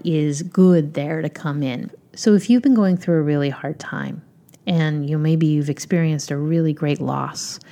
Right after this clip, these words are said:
or you're really struggling, you know, financially or physically or however you are, it's, this is not about making something up or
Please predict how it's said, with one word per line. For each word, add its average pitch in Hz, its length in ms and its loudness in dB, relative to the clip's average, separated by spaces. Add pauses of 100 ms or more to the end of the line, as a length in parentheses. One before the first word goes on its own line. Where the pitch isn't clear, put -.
(400)
or 170 200 4
you're 160 180 4
really 233 420 6
struggling, 147 760 0 (220)
you 151 140 -4
know, 127 180 -8
financially 185 840 4
or 135 120 0
physically 180 800 4
or - 200 -8 (480)
however 233 560 6
you 165 240 6
are, 143 320 -2 (180)
it's, - 220 0
this 247 260 4
is 247 220 4
not 226 420 6
about 160 720 -4 (440)
making 180 520 4
something 151 440 -4
up 135 300 -6 (600)
or 165 520 4